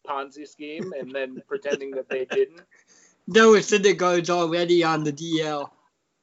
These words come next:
Speaker 1: Yeah, that's true. <laughs>
Speaker 2: Like, we don't even know if there's gonna be a season, and Noah Syndergaard, they're like, "Oh, Noah Syndergaard's on the sixty-day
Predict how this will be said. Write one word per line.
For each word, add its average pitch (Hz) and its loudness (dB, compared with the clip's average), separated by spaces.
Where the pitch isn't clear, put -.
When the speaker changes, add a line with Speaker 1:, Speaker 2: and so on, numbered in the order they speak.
Speaker 1:
Yeah, 151 2
that's 131 0
true. 131 4
<laughs> - -8
Speaker 2:
Like, 311 2
we 339 4
don't 262 6
even 220 2
know 202 0
if 190 -4
there's 190 0
gonna 185 -2
be 165 -4
a 151 -6
season, 156 -8
and 143 -10
Noah 170 -2
Syndergaard, 170 -4
they're 214 4
like, 202 0
"Oh, 254 8
Noah 240 6
Syndergaard's 233 2
on 233 2
the 208 -8
sixty-day 240 -2